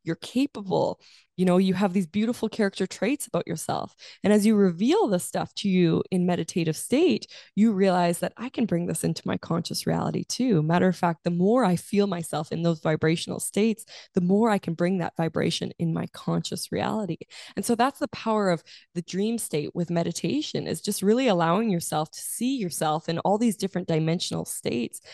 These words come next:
and how powerful you are. And it's like you start to reveal and heal that part of you, and you start to actually activate it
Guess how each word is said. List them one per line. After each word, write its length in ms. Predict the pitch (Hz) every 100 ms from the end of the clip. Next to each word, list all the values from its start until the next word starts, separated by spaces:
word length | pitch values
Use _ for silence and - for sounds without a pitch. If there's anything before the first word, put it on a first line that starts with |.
| - -
and 100 | 196
how 140 | 208
powerful 440 | - 185 185 -
you 220 | 175 165 214
are. 380 | 254 185 - -
And 120 | 196
it's 120 | -
like 140 | 220
you 80 | 214
start 200 | - 233
to 60 | -
reveal 540 | 180 165 220 302 233
and 180 | 185 170
heal 360 | - - 381 285
that 200 | 185 -
part 260 | - - 330
of 100 | 202
you, 200 | 165 - - - -
and 100 | 277
you 60 | 302
start 240 | - 233
to 60 | -
actually 300 | 196 - -
activate 500 | 175 202 - 170 156
it 200 | 156 156